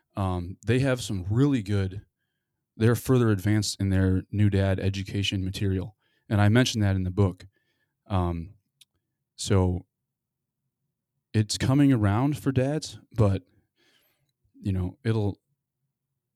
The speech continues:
there's not nearly as much stuff out there, especially the stuff that's, like, real and actionable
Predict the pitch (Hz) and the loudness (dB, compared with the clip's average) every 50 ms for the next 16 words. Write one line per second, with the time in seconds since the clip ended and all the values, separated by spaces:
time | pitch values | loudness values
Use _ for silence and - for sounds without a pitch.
0 | _ _ _ _ _ - 110 107 110 117 107 101 95 104 107 110 110 107 104 98 | _ _ _ _ _ 0 0 2 2 2 0 0 0 0 2 2 2 2 2 2
1 | 92 92 98 95 92 - - - 98 95 - 95 95 104 104 98 92 92 92 - | 0 0 0 -2 -4 -4 -6 -8 -8 -8 -6 -8 -8 -6 -6 -6 -6 -8 -10 -14
2 | _ _ _ _ _ _ _ _ _ - 110 104 - - 131 120 - - 120 117 | _ _ _ _ _ _ _ _ _ -4 -4 -2 0 2 2 0 2 0 0 0
3 | 110 101 98 - - 113 104 101 - 98 90 - - 98 95 92 92 - - - | 0 0 0 -2 -2 -2 -2 -2 -4 -8 -8 -6 -4 -4 -4 -4 -6 -8 -10 -6
4 | 98 104 110 110 110 107 107 107 104 104 _ _ _ _ _ _ _ _ - 104 | -2 0 2 2 4 2 2 0 -2 -4 _ _ _ _ _ _ _ _ -6 -4
5 | 92 90 87 90 90 _ - 107 104 104 104 - - - 113 107 104 98 107 101 | -4 -2 -4 -6 -8 _ -10 -8 -6 -6 -6 -6 -6 -4 -2 0 2 2 2 2
6 | 98 98 98 | 2 0 -2